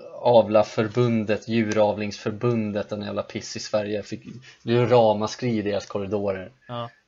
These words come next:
Speaker 1: För att man ska köpa, man ska köpa en renrasig hund så att
Speaker 2: Ja.
Speaker 1: man inte ska avla sönder hundar,
Speaker 2: Mm,
Speaker 1: bla, bla, bla.
Speaker 2: Nazister, hör jag.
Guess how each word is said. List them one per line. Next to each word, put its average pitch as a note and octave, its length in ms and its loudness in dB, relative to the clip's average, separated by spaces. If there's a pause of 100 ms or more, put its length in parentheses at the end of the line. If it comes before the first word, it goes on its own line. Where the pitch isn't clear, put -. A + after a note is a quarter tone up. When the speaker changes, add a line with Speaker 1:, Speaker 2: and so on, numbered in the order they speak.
(480)
Speaker 1:
För G#2+ 60 2
att G#2 80 0
man A2 100 0
ska A2+ 140 -2
köpa, G#2+ 560 4
man C3 140 -4
ska C#3+ 120 -4
köpa A2 220 2
en G#2 80 -2
renrasig G2+ 680 0
hund F#2+ 340 -4
så - 100 -6
att G#2 60 -6
Speaker 2:
Ja. G#2 40 -8
Speaker 1:
man G2 80 -6
inte F#2+ 200 -12
ska F#2+ 160 -4
avla G2 260 2
sönder F#2+ 420 -4
hundar, - 340 -6
Speaker 2:
Mm, C3+ 180 2
Speaker 1:
bla, A#2 100 4
bla, G#2 80 -2
bla. - 120 -4
Speaker 2:
Nazister, C3+ 680 -2
hör F#2+ 260 -8
jag. F#2+ 140 -14